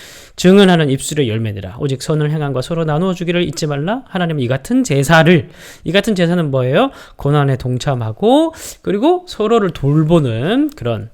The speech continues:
삶의 제사, 이런 삶의 제사를 기뻐하느니라. 그리고 이제 지도자에 대한 이야기를 합니다. "너희를 인도하는 자들에게 순종하고 복종하라. 그들은 너희 영혼을 위하여 경성하기를 자신들이 청산할 자인 것 같이 하느니라.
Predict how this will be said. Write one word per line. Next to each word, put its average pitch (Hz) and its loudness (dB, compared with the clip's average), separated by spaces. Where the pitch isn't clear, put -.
삶의 269 2
제사, 120 -4
이런 151 -2
삶의 143 -4
제사를 143 -6
기뻐하느니라. 98 -8
그리고 202 0
이제 185 4
지도자에 240 6
대한 160 4
이야기를 147 4
합니다. 110 -6
"너희를 220 4
인도하는 262 4
자들에게 214 0
순종하고 190 -4
복종하라. 143 -2
그들은 208 -2
너희 156 0
영혼을 202 0
위하여 185 0
경성하기를 147 -2
자신들이 214 -2
청산할 247 -4
자인 208 0
것 196 -6
같이 - -6
하느니라. 113 -6